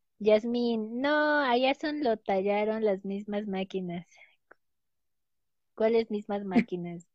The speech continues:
Speaker 1: <laughs> Tsuki, "Mi favorito va a ser Asami". Ah, muy bien,
Speaker 2: Ah,
Speaker 1: Tsuki.
Speaker 2: bueno.
Speaker 1: Es que, ay, eh, Asami es el favorito de todo el mundo, por eso yo quise ser diferente. <laughs>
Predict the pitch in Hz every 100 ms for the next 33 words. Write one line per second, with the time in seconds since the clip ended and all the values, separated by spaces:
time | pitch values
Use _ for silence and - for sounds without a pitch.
0 | - _ _ _ - 370 - - - -
1 | _ _ _ _ _ _ _ - - -
2 | - - - _ - 277 277 330 233 214
3 | 220 220 _ _ - 226 254 233 226 226
4 | 220 233 240 262 247 233 233 220 220 220
5 | 202 196 202 190 _ _ _ 175 185 220
6 | 233 185 180 185 233 233 226 214 214 302
7 | 349 392 - 494 330 180 156 160 170 214
8 | 220 175 226 302 339 440 381 277 196 185
9 | 190 233 196 175 - 196 196 190 175 185
10 | 233 233 226 226 233 240 196 185 226 202
11 | 185 190 - - -